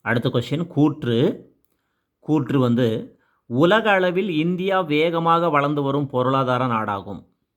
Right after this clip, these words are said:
காரணம், ஐக்கிய அமெரிக்க நாட்டிற்கு அடுத்தபடியாக இந்தியா ஜி டி பியில் ஏழு புள்ளி ஒண்ணு விழுக்காடு மற்றும் வாங்கும் சக்தியில் மூன்றாம் இடத்தையும் பெற்றுள்ளது. இதுல கூற்று மட்டும்தான் சரி, காரணம் வந்து தவறு.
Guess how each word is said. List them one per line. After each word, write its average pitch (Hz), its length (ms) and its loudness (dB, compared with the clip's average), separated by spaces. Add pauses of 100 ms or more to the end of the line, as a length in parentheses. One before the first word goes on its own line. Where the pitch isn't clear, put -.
(140)
காரணம், 143 800 0 (260)
ஐக்கிய 175 680 0
அமெரிக்க 160 380 0
நாட்டிற்கு 135 540 -2
அடுத்தபடியாக 135 840 0
இந்தியா 131 680 0
ஜி 123 320 0
டி 156 240 -2
பியில் 135 360 -4 (280)
ஏழு 160 420 2
புள்ளி 151 260 0
ஒண்ணு 139 380 0
விழுக்காடு 123 640 -2
மற்றும் 131 580 -4 (220)
வாங்கும் 160 580 2
சக்தியில் 143 500 -4
மூன்றாம் 143 420 -2
இடத்தையும் 123 360 -4
பெற்றுள்ளது. 104 880 -6 (680)
இதுல 113 280 -2
கூற்று 170 380 2
மட்டும்தான் 151 420 0
சரி, 139 340 -2
காரணம் 143 460 2
வந்து 120 200 -4
தவறு. 85 360 -14